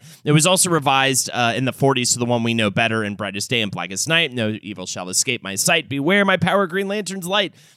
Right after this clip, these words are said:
That, uh, was revised, uh, by Alfred Bester, um, uh, who, yes, thank you, Mister Bester. That's a much better Oath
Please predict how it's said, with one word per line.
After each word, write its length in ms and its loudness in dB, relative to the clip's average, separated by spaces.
That, 300 2
uh, 300 4
was 300 2
revised, 840 2
uh, 420 -6
by 320 4
Alfred 580 0
Bester, 880 -2
um, 640 -8
uh, 300 -12
who, 500 -10
yes, 320 -2
thank 260 -2
you, 280 -4
Mister 300 -6
Bester. 340 -12
That's 200 -12
a 60 -6
much 240 -8
better 320 -8
Oath 340 -14